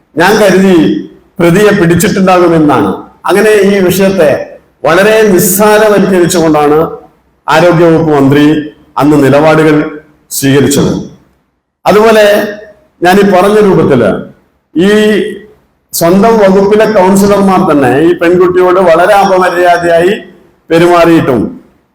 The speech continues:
അതിനെ കുറിച്ചൊരു പരാതി ലഭിച്ചിട്ടും അന്നത്തെ ആരോഗ്യവകുപ്പ് മന്ത്രി ഒരു നടപടിയും സ്വീകരിച്ചില്ല എന്ന്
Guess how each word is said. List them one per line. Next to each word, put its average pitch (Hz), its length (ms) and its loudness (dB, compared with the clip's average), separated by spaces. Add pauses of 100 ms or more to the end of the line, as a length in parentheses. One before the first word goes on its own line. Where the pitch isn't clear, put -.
(200)
അതിനെ 208 560 2
കുറിച്ചൊരു 185 480 -2
പരാതി 185 500 2
ലഭിച്ചിട്ടും - 680 -2 (720)
അന്നത്തെ 170 260 2
ആരോഗ്യവകുപ്പ് 170 540 2
മന്ത്രി 156 360 0 (760)
ഒരു 175 240 2
നടപടിയും 190 760 2
സ്വീകരിച്ചില്ല 156 800 0
എന്ന് 139 220 0